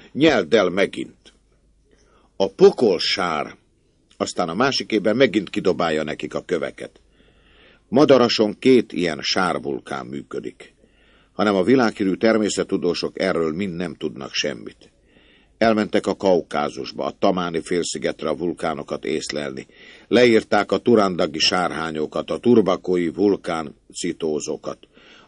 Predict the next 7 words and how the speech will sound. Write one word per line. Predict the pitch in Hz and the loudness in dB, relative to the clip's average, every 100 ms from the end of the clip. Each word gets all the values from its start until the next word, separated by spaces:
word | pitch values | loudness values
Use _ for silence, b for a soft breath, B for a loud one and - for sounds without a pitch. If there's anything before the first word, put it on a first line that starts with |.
| - | -6
az | 98 - | -6 -2
izlandi | 127 104 104 90 90 | -2 0 -2 -2 -4
szofionékat, | - 113 - 95 90 87 82 78 - 71 - _ _ _ _ _ B B B | 2 0 0 0 0 0 -4 -6 -6 -12 -12 _ _ _ _ _ B B B
a | - | -4
dél-amerikai | 90 120 113 107 104 95 98 | 4 6 6 6 2 2 0
vízokádó | 87 117 104 98 - 92 82 87 76 | 2 2 2 0 0 -2 0 -2 -2
kúpokat, | 98 95 80 80 80 | -2 -2 -4 -6 -8